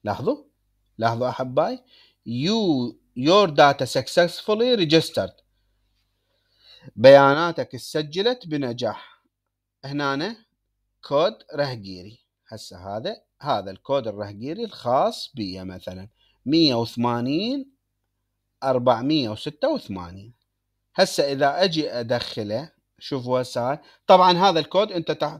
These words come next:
تحفظه، تاخذ له صورة. إذا تريد تجي ترجع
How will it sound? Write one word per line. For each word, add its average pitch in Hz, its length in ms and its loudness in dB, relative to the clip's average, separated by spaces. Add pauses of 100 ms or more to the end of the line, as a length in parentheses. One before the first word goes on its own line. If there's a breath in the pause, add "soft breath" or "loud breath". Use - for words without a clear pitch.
تحفظه، 165 360 -6
تاخذ 147 320 -8
له 180 140 -4
صورة. 98 380 -10 (400 soft breath)
إذا 180 200 8
تريد 269 360 -2
تجي 180 200 -4
ترجع 147 560 0